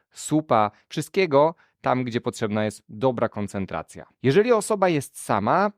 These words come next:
powinna zadbać o to, by drzwi były odblokowane, umożliwiając ratownikom dostęp na przykład do mieszkania.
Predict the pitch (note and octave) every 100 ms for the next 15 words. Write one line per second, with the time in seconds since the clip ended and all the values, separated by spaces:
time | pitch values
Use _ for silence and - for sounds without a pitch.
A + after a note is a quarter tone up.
0 | _ C3+ C3 E3 D#3 D3 B2+ C#3+ - E3
1 | - A#2+ B2 G#2+ A#2 G#2 G2+ G#2 F3 C#3
2 | B2+ B2+ B2+ B2+ G#2 A#2+ - G#2+ G#2 C#3
3 | E3+ D#3 C3 A#2 B2 C3 B2 A#2 A#2 A2
4 | G2+ - C3+ D#3 - A2 A#2+ - G#2+ G2+
5 | G#2 - F2+ F2 E2+ F2 F2+ _ - A#2
6 | C#3 - G2 E2